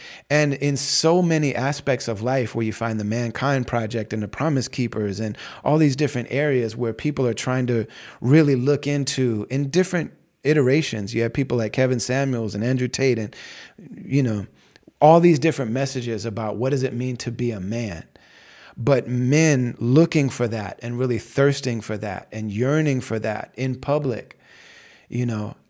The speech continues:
we were taught and trained by the, by the mentors and the people in our community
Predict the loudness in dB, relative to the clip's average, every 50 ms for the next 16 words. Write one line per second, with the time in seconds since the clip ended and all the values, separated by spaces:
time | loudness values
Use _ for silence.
0 | _ -20 _ _ _ -4 0 4 6 8 8 8 6 4 2 2 0 2 2 2
1 | 2 0 -2 -6 -8 -4 -2 0 2 2 2 2 0 -4 -6 -10 -18 _ _ _
2 | _ _ _ _ _ _ _ _ _ _ _ _ _ _ _ _ _ _ _ _
3 | -14 _ -4 -2 -2 -2 -2 -2 -2 -2 -2 -2 -4 -6 -4 -4 -2 -2 -2 -2
4 | -2 -2 0 0 0 0 0 0 0 0 2 0 -2 -4 -8 -12 -10 -8 -6 -6
5 | -4 -2 -2 -2 0 -2 -4 -2 -4 -6 -6 -6 -6 -4 -4 -2 -2 -2 -4 -4
6 | -8 -8 -10 -10